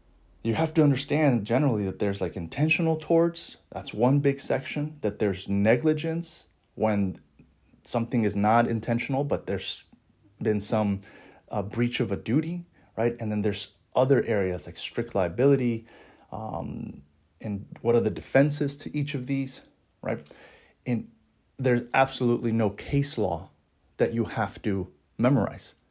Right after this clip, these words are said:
In law school, when you take torts your first year, there is a lot of case law that you have to read in order to be un-, be able to understand what the rules are. But in bar world,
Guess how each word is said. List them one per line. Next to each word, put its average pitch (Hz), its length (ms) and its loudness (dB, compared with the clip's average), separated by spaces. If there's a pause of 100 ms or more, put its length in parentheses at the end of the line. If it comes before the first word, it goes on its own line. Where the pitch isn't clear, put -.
(300)
In 104 300 2
law 131 180 6
school, 135 500 0 (540)
when 110 180 0
you 110 80 2
take 120 300 -2
torts 131 360 2
your 101 80 0
first - 380 -2
year, - 340 0 (800)
there 117 320 4
is 175 280 6 (180)
a 117 100 2
lot 107 200 2
of 101 100 -6
case 101 260 -4
law 101 80 2
that 98 160 -4
you 104 80 -2
have 104 240 -4
to 98 100 -6
read 110 460 -2 (1700)
in 127 160 2
order 120 200 6
to 101 140 -4
be 107 140 2
un-, 110 220 0 (160)
be 127 120 4
able 120 140 6
to 113 60 6
understand 101 400 0
what 95 140 -4
the 95 80 -4
rules 92 300 -4
are. 87 260 -2 (480)
But 104 140 0
in 90 140 -2
bar 131 260 4
world, 98 400 -2